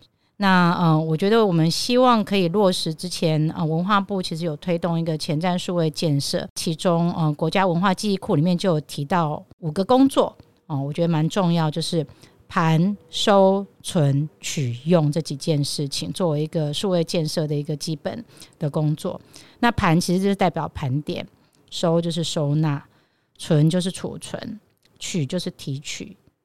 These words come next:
用就是应用。那其实它就是代表着我们等于是新资讯有这几个五个重要的工作要做，所以我会就是用这五个字来去检视，去我们过去的推动状况跟我们未来应该要去开展的面向。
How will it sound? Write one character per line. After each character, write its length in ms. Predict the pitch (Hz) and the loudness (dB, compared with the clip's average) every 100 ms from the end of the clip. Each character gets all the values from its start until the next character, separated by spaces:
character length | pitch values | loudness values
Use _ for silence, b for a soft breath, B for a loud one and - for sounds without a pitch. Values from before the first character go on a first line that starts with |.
| _ | _
用 260 | 196 170 | 2 2
就 120 | 151 165 | 2 -2
是 100 | - | -2
应 300 | 165 143 135 | 0 2 2
用。 260 | 143 127 b b b b | -2 -4 b b b b
那 140 | 220 226 | 0 0
其 160 | 247 | 0
实 100 | 220 | 0
它 100 | 226 | 0
就 120 | 233 | 0
是 40 | 240 | 0
代 200 | 233 202 | 2 2
表 180 | 170 139 | 2 0
着 160 | 165 | 0
我 80 | 151 | 0
们 340 | 143 143 147 185 | 2 2 0 -4
等 140 | - 143 | -2 2
于 140 | 151 | 2
是 260 | 147 220 190 | 0 -2 -2
新 240 | - 196 | 0 0
资 160 | 202 190 | 0 -4
讯 220 | 208 165 | -2 -2
有 160 | 143 | -2
这 120 | 147 175 | -4 -6
几 200 | - 151 | -6 -6
个 140 | 160 | -8
五 200 | 170 143 - | -8 -12 -10
个 120 | 156 | -8
重 260 | - 220 190 | -2 0 2
要 120 | 165 | 2
的 120 | 147 | 0
工 260 | 160 147 143 | 0 0 0
作 200 | 151 139 | 0 -2
要 220 | 143 131 | -2 -4
做， 260 | - - - - _ - | -8 -12 -12 -16 _ 2
所 80 | 226 | 6
以 40 | |
我 140 | 202 | 6
会 280 | 151 214 208 - | 6 4 2 -2
就 120 | - | -6
是 140 | 220 202 | -4 0
用 180 | 214 185 | 2 2
这 160 | 196 | 0
五 180 | - 147 | 0 -4
个 120 | 143 170 | -6 -6
字 280 | - 208 - B B B - | -2 -2 -2 B B B -4
来 120 | 175 | -2
去 140 | - | -2
检 300 | 190 190 - | -4 -4 -4
视， 460 | 165 - - 175 160 | -4 -6 -2 -2 -4
去 260 | - 196 170 | -6 -8 -6
我 180 | - | -6
们 140 | 180 185 | -6 0
过 180 | 262 220 | 2 2
去 160 | - | 2
的 100 | 185 | 0
推 160 | 156 180 | 0 0
动 220 | 151 160 | 2 0
状 180 | 160 160 | 0 -2
况 180 | 170 156 | 0 0
跟 120 | 156 | 0
我 60 | 147 | 0
们 120 | 143 | 2
未 200 | 175 156 | 0 -2
来 260 | 82 - - B B | -4 -8 -10 B B
应 100 | - | -4
该 80 | 180 | 0
要 140 | 170 165 | 2 0
去 160 | 175 | -4
开 240 | - 170 156 | -6 -6 -4
展 200 | - - | -6 -8
的 80 | - | -8
面 260 | 175 160 160 | -6 -6 -6
向。 320 | - - | -6 -6